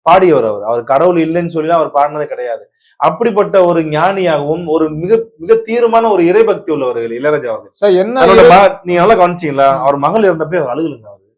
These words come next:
Speaker 2: ம்.
Speaker 1: ஏன்னா வந்து ஒரு இந்த மாதிரி ஒரு கடைசியில எல்லாத்தையும் துறந்து, அதாவது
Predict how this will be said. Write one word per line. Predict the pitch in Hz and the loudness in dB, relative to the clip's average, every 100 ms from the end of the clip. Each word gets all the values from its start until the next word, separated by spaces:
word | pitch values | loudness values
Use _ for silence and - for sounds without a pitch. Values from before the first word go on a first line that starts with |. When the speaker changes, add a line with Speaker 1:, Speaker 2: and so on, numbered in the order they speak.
| _ | _
Speaker 2:
ம். | 170 160 147 143 _ _ - _ 131 | -20 -20 -20 _ _ _ -20 _ -2
Speaker 1:
ஏன்னா | 175 214 220 | 0 2 2
வந்து | 180 180 202 175 147 - _ | 2 4 4 4 0 -6 _
ஒரு | 147 156 156 147 147 143 | 2 6 8 6 4 0
இந்த | 147 156 | -2 -2
மாதிரி | 190 196 | 0 2
ஒரு | 165 156 147 | 2 2 0
கடைசியில | 151 151 190 190 190 190 | 0 0 0 0 0 0
எல்லாத்தையும் | 156 170 170 180 165 | 0 0 0 -4 -2
துறந்து, | 170 190 165 | 0 0 0
அதாவது | 139 156 175 220 - | 0 0 0 -4 -8